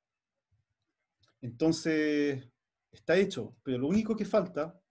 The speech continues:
es, en caso de que el tid haya dado mayor a n, tiene que ignorarse,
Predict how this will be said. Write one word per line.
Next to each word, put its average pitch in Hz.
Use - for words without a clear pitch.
es, 156
en 127
caso 160
de 143
que 135
el 123
tid 165
haya 139
dado 135
mayor 135
a 180
n, 202
tiene 151
que 135
ignorarse, 135